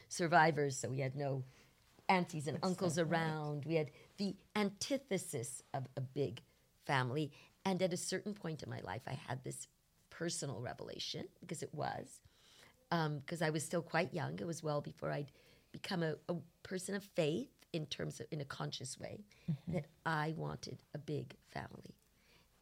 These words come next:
Speaker 1: And it was before I even understood. Later, I sort of justified it because,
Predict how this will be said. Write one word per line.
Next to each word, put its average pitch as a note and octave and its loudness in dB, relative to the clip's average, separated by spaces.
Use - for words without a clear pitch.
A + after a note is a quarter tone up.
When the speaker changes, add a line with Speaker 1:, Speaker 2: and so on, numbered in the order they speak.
Speaker 1:
And F3+ 2
it F#3 2
was F3+ 0
before G#3+ 2
I G3+ 6
even F#3+ 0
understood. E3+ 0
Later, G3 4
I D#3 0
sort D#3 -4
of D3 -6
justified - -2
it - -8
because, C#3+ -6